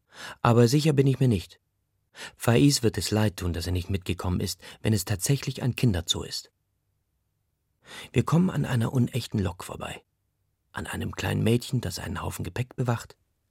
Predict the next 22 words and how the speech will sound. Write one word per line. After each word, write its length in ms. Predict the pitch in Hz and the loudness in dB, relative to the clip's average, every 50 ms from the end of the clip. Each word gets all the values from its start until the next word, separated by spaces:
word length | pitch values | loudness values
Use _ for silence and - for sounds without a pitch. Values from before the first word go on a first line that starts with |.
| _ _ _ - - - - | _ _ _ -18 -18 -18 -10
an 160 | - - 110 | -6 -4 -2
einem 260 | 117 120 110 104 95 | 0 2 2 2 0
Träger 380 | - - 113 131 147 147 143 147 | 0 0 2 2 4 4 4 2
mit 240 | 127 104 95 - - | 2 2 -2 -2 -4
rotem 240 | 95 90 - 90 82 | -6 -4 -4 -4 -2
Hemd, 400 | 80 120 135 147 143 - - - - - - - - - | 0 2 2 2 2 -2 -10 -18 -20 -20 -20 -20 -10 -8
der 80 | 110 - | -8 -6
drei 200 | - 92 101 98 | 0 0 0 0
Koffer 340 | 92 - 120 - - 113 | 0 -2 -2 -2 -2 -4
auf 120 | 107 - - | -4 -4 -4
dem 140 | - 92 90 | -4 -6 -2
Kopf 280 | - - 147 - - | 0 -2 -2 -2 -2
balanciert, 720 | - - 139 123 120 113 - - - - - - - - _ _ _ _ _ _ _ - - - - | -2 -2 0 0 -2 -2 -4 -2 -4 -4 -6 -8 -18 -20 _ _ _ _ _ _ _ -18 -16 -4 4
und 240 | - 156 185 - - | 4 4 4 4 2
an 120 | 151 147 - | 0 0 2
einem 240 | 143 113 107 101 | 2 2 2 4
Mann, 300 | 101 107 113 123 131 127 - - - _ _ _ | 4 4 4 4 4 2 0 -10 -20 _ _ _
der 120 | 117 107 | 0 2
in 80 | 104 104 | 2 2
ein 160 | 104 101 92 | 0 0 -2
Handy 320 | 87 92 113 131 139 135 117 | 0 2 4 4 4 2 0
brüllt, 460 | 101 104 - 117 113 113 - - | -2 0 0 0 0 0 -4 -12